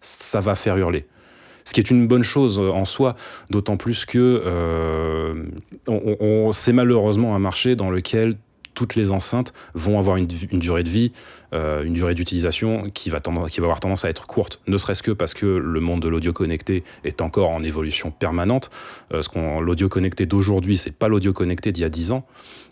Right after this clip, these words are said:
Et il y a plein de raisons qui font que, euh, tu vois, donc après leur rétropédalage, le, aujourd'hui, ce que tu constates, c'est que les enceintes,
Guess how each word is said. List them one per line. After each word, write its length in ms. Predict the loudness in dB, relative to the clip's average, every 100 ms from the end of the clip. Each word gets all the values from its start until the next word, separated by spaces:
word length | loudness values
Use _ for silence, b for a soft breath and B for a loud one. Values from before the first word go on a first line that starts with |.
| 0
Et 80 |
il 60 | 2
y 60 | 2
a 40 |
plein 400 | -2 2 6 6
de 120 | 6
raisons 360 | 4 4 2 2
qui 140 | 0
font 240 | -6 -4 -2
que, 360 | 4 4 4 2
euh, 420 | -2 -2 -2 -4 -8 B B B
tu 100 | 0
vois, 120 | 0 2
donc 160 | -2 0
après 240 | 0 2
leur 140 | 2 2
rétropédalage, 840 | 0 0 0 0 2 2 0 -2 -10 _ _ _ _ _ _ -20 -2
le, 480 | 2 4 4 2 0
aujourd'hui, 760 | 2 2 2 2 2 2 2 2
ce 80 | -2
que 80 | -6
tu 160 | -4 -4
constates, 380 | -4 -2 -4
c'est 160 | -2 -4
que 140 | -2
les 280 | 2 2 2
enceintes, 440 | -2 -2 -4 -4